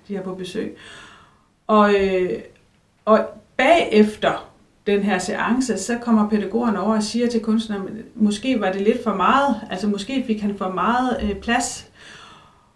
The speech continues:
ud fra deres pædagogiske perspektiv," ikke? Men, men så kommer kunstneren på banen, "Hvorfor det? Han var jo vanvittigt fantasifuld," ikke? Og lige pludselig så sker der noget,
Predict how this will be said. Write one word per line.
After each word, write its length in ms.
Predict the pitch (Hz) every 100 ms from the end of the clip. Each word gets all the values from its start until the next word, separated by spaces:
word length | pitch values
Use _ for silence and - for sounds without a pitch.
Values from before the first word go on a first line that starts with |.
| _ _ -
ud 160 | 233 226
fra 120 | 208 190
deres 300 | 196 247 -
pædagogiske 540 | 247 185 285 330 - 214
perspektiv," 640 | 208 190 202 - 254 233 240
ikke? 180 | 294 247
Men, 260 | 226 -
men 280 | 240 233 208
så 200 | - - 320
kommer 260 | 311 277 240
kunstneren 320 | 262 269 208
på 60 |
banen, 200 | 202 196
"Hvorfor 220 | 190 - -
det? 220 | 208 311 - _ _ _ _ -
Han 180 | 202 208
var 140 | 190
jo 60 | 185
vanvittigt 580 | 180 254 381 359 220
fantasifuld," 760 | 196 160 170 - 185 180 160 -
ikke? 200 | 277 277 - - - -
Og 100 | 233
lige 260 | 247 339
pludselig 300 | 311 311 269
så 140 | 302 -
sker 300 | - 349 381
der 160 | 190 185
noget, 400 | 190 214 240